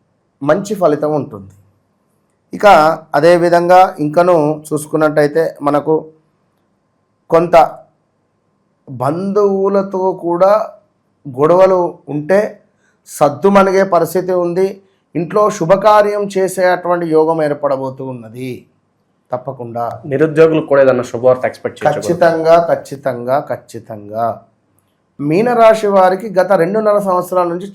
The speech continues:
Speaker 1: చాలా ఇబ్బంది, డబ్బులు రాక, ఇచ్చిన డబ్బులు తిరిగి రాక, నమ్మకంగా ఉండి నెత్తిపై శనైశ్వరునిలాగా అంటే అంటుంటారు, "ఏమిరా నువ్వు శని, శనిగా లెక్క నెత్తి మీద కూర్చున్నావు, నేను డబ్బులు ఇచ్చేదాకా" అంటే కొందరు,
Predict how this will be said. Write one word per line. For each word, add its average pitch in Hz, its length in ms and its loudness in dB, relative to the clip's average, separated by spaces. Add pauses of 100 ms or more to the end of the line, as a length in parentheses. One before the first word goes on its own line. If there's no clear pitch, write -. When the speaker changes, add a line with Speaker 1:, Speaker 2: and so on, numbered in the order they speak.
Speaker 1:
చాలా 220 640 -2
ఇబ్బంది, 190 440 0
డబ్బులు 147 420 -4
రాక, 147 480 -2 (540)
ఇచ్చిన 147 240 -4
డబ్బులు 170 300 -2
తిరిగి 156 260 -6
రాక, 156 280 -2
నమ్మకంగా 175 840 -2
ఉండి 156 420 -2 (300)
నెత్తిపై 185 520 -2
శనైశ్వరునిలాగా 180 1200 2
అంటే 147 180 0
అంటుంటారు, 175 540 0
"ఏమిరా 175 380 -2
నువ్వు 180 160 -6
శని, 170 440 -2
శనిగా 156 360 -4
లెక్క 170 220 -6
నెత్తి 156 240 -8
మీద 165 120 -8
కూర్చున్నావు, 151 500 -6 (440)
నేను 147 100 -4
డబ్బులు 135 300 -2
ఇచ్చేదాకా" 160 420 0
అంటే 151 140 -6
కొందరు, 170 500 -2